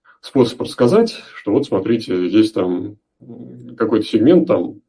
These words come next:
не знаю, производство мебели, я условно говорю,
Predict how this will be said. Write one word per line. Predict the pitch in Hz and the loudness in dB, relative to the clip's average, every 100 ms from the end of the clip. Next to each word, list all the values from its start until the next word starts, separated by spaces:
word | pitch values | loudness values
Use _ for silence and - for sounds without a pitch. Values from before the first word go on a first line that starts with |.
| _ | _
не | 107 | -8
знаю, | 95 92 87 _ | -4 -4 -8 _
производство | 101 113 - 110 | -2 0 0 0
мебели, | 98 98 90 - - _ _ _ _ _ 113 | -2 -2 -4 -8 -14 _ _ _ _ _ -10
я | 110 | -6
условно | - 107 - - | -6 -6 -6 -6
говорю, | 113 185 214 | -2 0 -2